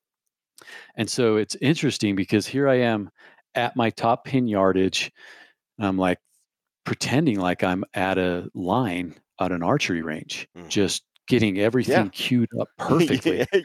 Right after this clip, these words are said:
Speaker 2: Yeah.
Speaker 1: 'Cause,
Speaker 2: Your
Speaker 1: 'cause
Speaker 2: feet positioned perfectly. Yeah.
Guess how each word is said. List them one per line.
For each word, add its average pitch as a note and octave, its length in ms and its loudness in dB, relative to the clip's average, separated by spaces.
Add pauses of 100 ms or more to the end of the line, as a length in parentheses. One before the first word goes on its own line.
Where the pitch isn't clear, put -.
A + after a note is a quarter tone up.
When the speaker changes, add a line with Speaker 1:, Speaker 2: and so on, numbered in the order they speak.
(100)
Speaker 2:
Yeah. G3 180 8 (100)
Speaker 1:
'Cause, D3 240 2 (120)
Speaker 2:
Your B2 120 0
Speaker 1:
'cause C#3 140 4
Speaker 2:
feet D#3+ 240 0
positioned D#3 520 0
perfectly. D#3+ 920 -2
Yeah. C#3+ 360 0